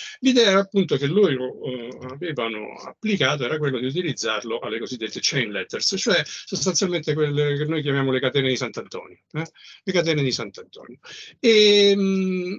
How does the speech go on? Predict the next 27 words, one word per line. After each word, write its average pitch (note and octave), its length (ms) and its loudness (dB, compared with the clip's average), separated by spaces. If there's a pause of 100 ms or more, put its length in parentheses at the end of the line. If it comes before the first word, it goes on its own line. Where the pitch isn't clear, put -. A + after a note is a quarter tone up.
e A#3+ 120 -4
appunto F3+ 260 -4
pubblicarono F3 840 -2 (840)
nel B2+ 680 -6
duemila, A2+ 680 -8
e F#2+ 240 -10 (220)
forse - 340 -8
su, - 160 -8 (360)
sulle - 220 -6
scienze, A2+ 540 0 (260)
pubblicarono G3 520 2
il D3 80 0
risultato D#3 640 -4
di C3+ 240 -8 (140)
questi A#2+ 300 -12
studi C#3+ 360 -8
che B2+ 100 -8
appunto, C3+ 540 -6 (400)
ehm, C#3 680 2
andavano D3+ 520 0
anche C#3+ 320 -4
moltissimo B2 680 -4
nella B2 160 -4
direzione A#2 800 -2
che A#2+ 380 -8
qui, A#2 180 -10
mm, G2 180 -12